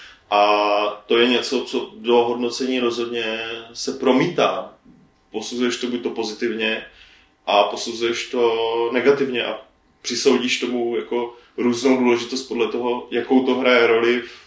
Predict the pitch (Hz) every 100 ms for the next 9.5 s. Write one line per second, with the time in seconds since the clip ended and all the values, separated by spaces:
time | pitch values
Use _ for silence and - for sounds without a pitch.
0 | _ - 120 - 127 - 117 120 117 123
1 | 123 123 123 - - - - - _ _
2 | _ - 110 123 117 113 113 127 117 107
3 | 117 110 - 104 101 - 92 - - -
4 | - _ - - 254 - - - - _
5 | _ _ 113 113 - - 123 123 135 131
6 | 120 131 131 120 110 - - _ 107 -
7 | 117 104 107 - _ _ - _ - 113
8 | 123 131 131 127 123 120 117 107 104 -
9 | 120 - 123 117 117